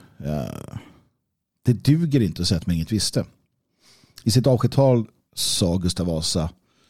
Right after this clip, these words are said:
"Jag vet att jag i många sinne varit en hård konung. Men de tider skola komma då Sveriges barn skulle vilja riva mig upp ur mullen, stod det i deras makt. Jag vet dock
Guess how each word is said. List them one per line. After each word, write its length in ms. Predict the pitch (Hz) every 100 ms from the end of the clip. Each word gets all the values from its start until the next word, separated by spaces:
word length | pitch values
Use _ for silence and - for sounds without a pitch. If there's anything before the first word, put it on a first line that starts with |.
| _ _ _ _ _ _ _ -
"Jag 200 | 98 123
vet 280 | 160 147 127
att 100 | 95
jag 160 | 85
i 40 | 90
många 300 | 104 87 87
sinne 380 | - 120 76
varit 320 | 78 95 82 92
en 100 | 90
hård 400 | - 101 87 -
konung. 600 | - 71 98 101 71 - _ _ _ _ _ _
Men 140 | 98 123
de 180 | 143
tider 300 | 156 - 98
skola 300 | 135 - 139
komma 420 | 135 98 65 65 - _
då 100 | -
Sveriges 520 | - - 82 110 110
barn 360 | 78 64 73 76 - - - -
skulle 240 | - 127
vilja 240 | 113 120 95
riva 400 | 127 131 85 101
mig 280 | 127 90 -
upp 260 | 110 - -
ur 220 | 101 104
mullen, 640 | 95 104 123 123 67 71 - -
stod 380 | - 101 80
det 200 | 73 69 - -
i 60 |
deras 260 | 80 78 -
makt. 400 | - - - - _ _ _ _ _ _ _ _ - -
Jag 120 | - 101
vet 220 | 151 135
dock 420 | - - -